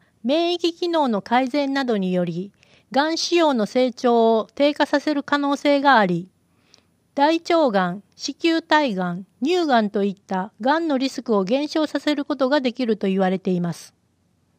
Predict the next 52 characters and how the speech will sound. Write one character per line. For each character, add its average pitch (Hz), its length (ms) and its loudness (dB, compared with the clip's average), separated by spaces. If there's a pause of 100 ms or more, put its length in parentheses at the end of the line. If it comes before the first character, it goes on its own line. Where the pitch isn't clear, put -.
(680)
厚 330 280 4
生 330 260 2
労 320 200 2
働 294 280 0
省 190 360 0
健 320 220 -2
康 320 140 -4 (140)
づ 311 140 -8
く 311 100 -2
り 254 100 0
の 214 120 2
た 202 140 -4
め 202 140 0
の 190 220 -2
身 277 300 -4
体 269 220 2
活 262 300 -2
動 180 360 0
運 277 220 0
動 302 200 4
ガ 277 180 4
イ 214 100 0
ド 180 260 -2 (120)
二 220 120 0
千 226 320 0
二 233 180 0
十 180 200 -6
三。 202 340 -6 (1120)
丸 285 260 -2
一、 277 420 -4 (560)
ど 240 120 2
れ 339 140 0
く 349 100 -4
ら 349 160 2
い 339 40 -2
の 339 200 -2
身 339 200 -4
体 330 220 0
活 320 240 0
動 214 160 2
が 190 100 -2
必 - 280 -8
要？ 220 280 0 (720)
十 330 280 0
八 330 200 2
歳 226 400 0
か 202 160 -4
ら 226 220 4
六 262 300 -2
十 320 220 -2
四 294 240 0
歳、 185 340 -6